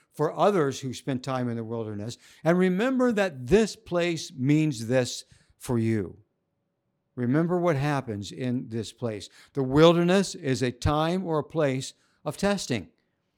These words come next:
The wilderness is a time or a place of our humility. The wilderness is a time or a place where we are going without something that we desire or something that we think that we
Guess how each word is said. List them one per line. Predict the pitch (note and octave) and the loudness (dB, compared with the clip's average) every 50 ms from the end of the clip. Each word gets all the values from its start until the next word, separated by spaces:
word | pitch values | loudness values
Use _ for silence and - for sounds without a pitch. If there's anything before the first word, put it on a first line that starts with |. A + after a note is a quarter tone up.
| _ _ _ _ _ _ _ | _ _ _ _ _ _ _
The | - C#3+ | -4 0
wilderness | C3+ D3 D#3+ E3 E3 F3+ F3 F#3 F#3+ - - | 2 4 4 4 4 2 2 2 0 0 -2
is | G3 E3+ D#3 C3 C#3 | -4 -6 -4 -4 -4
a | C3 | -4
time | - - - D3 D3 D3+ D#3+ E3+ F3 E3+ - | -4 -4 -2 0 2 2 2 0 0 -2 -4
or | - C3+ C3+ | -2 -2 -2
a | B2+ | -2
place | C3 - D3 C#3 C#3 C#3+ D3+ C#3+ - | -4 -4 -2 0 0 0 0 -2 -6
of | - C#3+ B2 B2+ C3 B2 G#2+ - _ _ _ _ _ _ - | -6 -4 -2 -2 -2 -2 -6 -10 _ _ _ _ _ _ -2
our | B2+ B2 B2 B2 A#2+ | 0 2 2 2 0
humility. | G#2 - - C3 A#2+ A#2 A2+ B2+ D3 D3 C3 G#2+ G#2+ G2 G2+ G2+ F#2+ _ _ _ _ _ _ _ _ _ _ _ _ _ _ _ - | -2 -6 -8 -6 -4 -2 -2 -2 -2 -2 -4 -6 -6 -10 -14 -16 -20 _ _ _ _ _ _ _ _ _ _ _ _ _ _ _ -4
The | C#3 C3+ | -2 2
wilderness | C#3+ D#3 D#3+ D#3+ D#3 D#3+ F3 F3 - - | 4 6 6 6 4 2 2 0 0 -4
is | A#2+ G#2+ | -8 -8
a | A#2 | -8
time | - - D3+ C#3+ D3 D#3+ F3 E3 | -6 -4 -2 0 0 0 0 0
or | D3 C3+ | -2 -2
a | C3 | -2
place | - C#3+ D3 D3+ E3+ E3 - - - _ _ _ _ _ - | -2 -2 0 0 0 0 -2 -6 -14 _ _ _ _ _ -2
where | C3+ D3 D3 | 2 2 2
we | C#3+ C#3+ E3 E3+ D#3+ | 4 4 4 4 4
are | D#3 D3 | 4 2
going | B2+ A#2 G#2 D3 D#3 D#3+ F3 F#3+ G3 G3 F#3 | 0 0 0 2 2 4 4 2 0 0 0
without | F3 F3 D#3 - - D#3+ D#3+ F3 G3+ A3+ A3+ - | 0 -2 -2 -4 -2 0 2 4 4 2 2 -2
something | - - D#3 C3 B2 B2 - D#3 D#3+ | -4 -2 -2 -2 -2 -2 -2 -4 -2
that | D3 F3 E3+ | -2 -4 -4
we | C#3 C3+ D3+ D#3 | -4 -4 -4 -2
desire | C3+ D#3 D3 B2+ A2+ E3 F#3 A3 A3+ F3 C3+ A2+ G2+ - _ _ _ _ - | -2 -4 -4 -2 0 2 2 4 4 2 2 0 -2 -6 _ _ _ _ -2
or | D#3+ F3+ G#3 G#3+ E3+ | 2 4 4 4 2
something | - - G#3 A3 G#3 G#3+ G#3 F#3+ F3+ D#3+ | 2 0 0 0 0 0 -2 -2 0 -2
that | F3+ F3+ | -4 -4
we | D3+ D#3 D3+ | -2 -2 -4
think | - - - E3+ E3 D#3 C3 - - _ _ _ _ _ _ | -4 -4 -6 -6 -4 -4 -6 -6 -10 _ _ _ _ _ _
that | - C3 | -8 -6
we | B2 A2+ A#2 A#2 A2 G#2+ G#2 G2+ | -4 -2 -2 -2 -2 -4 -6 -10